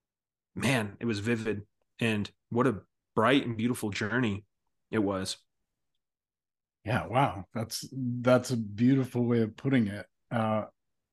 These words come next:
Speaker 2: and I, I see that, that aligns with my own experience, really, that, that there,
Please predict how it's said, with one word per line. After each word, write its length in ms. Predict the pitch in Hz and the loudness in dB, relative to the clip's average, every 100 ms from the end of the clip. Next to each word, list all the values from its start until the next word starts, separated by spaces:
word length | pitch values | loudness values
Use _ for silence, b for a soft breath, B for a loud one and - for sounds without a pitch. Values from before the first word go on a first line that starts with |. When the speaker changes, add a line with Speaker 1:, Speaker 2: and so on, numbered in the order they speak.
| _ _ _ _ _ _ _ _ _ _ _ _ | _ _ _ _ _ _ _ _ _ _ _ _
Speaker 2:
and 240 | 131 131 123 | 2 4 4
I, 260 | 107 135 - | 2 0 0
I 80 | 135 | 0
see 600 | - - - 147 151 - | 0 -6 0 6 6 6
that, 200 | 139 127 | 0 2
that 360 | 151 160 170 | 2 2 2
aligns 320 | 175 170 160 143 | 4 6 4 2
with 120 | 127 | -2
my 120 | 123 | -2
own 220 | 131 160 | 2 4
experience, 760 | 190 160 - 196 196 180 - - - | 2 -2 -4 -4 -4 -8 -10 -16 -4
really, 220 | 180 190 | 2 4
that, 260 | 160 139 - _ _ _ _ | 4 2 0 _ _ _ _
that 200 | - 123 - _ _ | -2 -2 -4 _ _
there, 380 | - 127 123 120 | 2 4 4 2